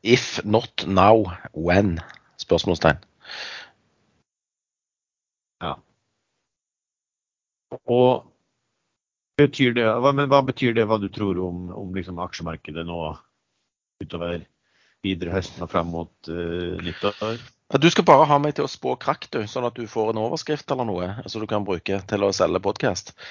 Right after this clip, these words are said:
Speaker 1: Eh, nei, det får du ikke ut av meg,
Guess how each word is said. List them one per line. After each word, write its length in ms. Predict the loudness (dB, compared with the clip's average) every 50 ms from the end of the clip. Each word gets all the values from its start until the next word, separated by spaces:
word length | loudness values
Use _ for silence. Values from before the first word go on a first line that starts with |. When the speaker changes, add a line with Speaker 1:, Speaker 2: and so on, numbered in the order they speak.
| -16 -14 -14 -16 -6 0 4
Speaker 1:
Eh, 760 | 6 6 8 8 8 6 6 6 6 4 4 2 2 0 -4 -6 -12 -18 _ _ _ _ -10 -4
nei, 400 | 2 4 6 6 6 6 2 0 0
det 160 | 2 2 2 4
får 160 | 4 2 0
du 80 | 0 -2
ikke 200 | -4 -6 -4 -2
ut 60 | 0 0
av 60 | 2
meg, 180 | 2 0 -2